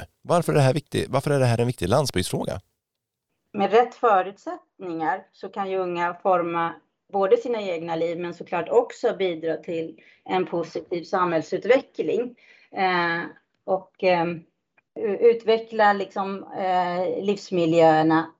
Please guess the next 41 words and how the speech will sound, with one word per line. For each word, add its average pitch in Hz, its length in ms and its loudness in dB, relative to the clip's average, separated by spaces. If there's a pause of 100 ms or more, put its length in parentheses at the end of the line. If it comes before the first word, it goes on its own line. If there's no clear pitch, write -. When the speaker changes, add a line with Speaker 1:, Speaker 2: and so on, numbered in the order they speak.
(100)
Speaker 2:
eh, 170 180 -2
på 180 140 -4
landsbygden. 170 640 -2
Där 202 200 4
behövs 202 440 0
vi 185 300 -8
så - 140 -12
många 180 460 -2
o-, 233 300 2
det 196 60 -8
behövs 226 280 4
en 226 160 0
bredd 233 400 2
på 214 240 -2
olika 214 400 -4
slags - 300 -4
människor. 190 680 -2 (260)
Eh, 165 440 2
ju 190 160 6
fler 226 460 4
och 196 80 -4
ju, 202 160 0 (560)
ju 185 180 -4
större 196 420 2
variation, 175 640 -2
desto 190 280 0
bättre 190 460 -2
för 151 280 -4 (720)
ett - 240 -16
samhällsklimat. 165 840 -4
Så - 140 -6
att, - 220 -8
eh, 170 180 2 (1900)
så 202 60 2
att 190 160 4
jag 208 100 2
ser 214 180 2
det 196 80 2
som 196 240 0
ett, 190 220 -4
ett 190 240 -6